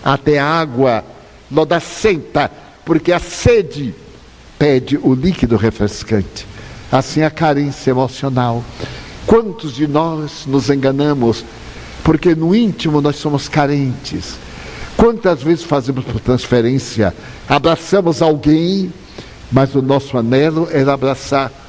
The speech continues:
outrem e vice-versa. Então esse homem Jesus, <coughs> na área da psicologia,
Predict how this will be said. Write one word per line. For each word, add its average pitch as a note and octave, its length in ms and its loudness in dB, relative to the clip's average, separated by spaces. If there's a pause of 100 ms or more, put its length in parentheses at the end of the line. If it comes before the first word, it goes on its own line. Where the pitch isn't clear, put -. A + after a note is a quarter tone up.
(140)
outrem C3+ 500 0 (380)
e F#3+ 60 4
vice-versa. D#3 920 0 (600)
Então A3+ 280 4
esse A#3 300 0
homem B3+ 340 2
Jesus, E3 840 -2 (640)
<coughs> - 1160 -4
na D#3 200 6
área A3+ 360 2
da D#3+ 120 0
psicologia, C#3+ 1120 2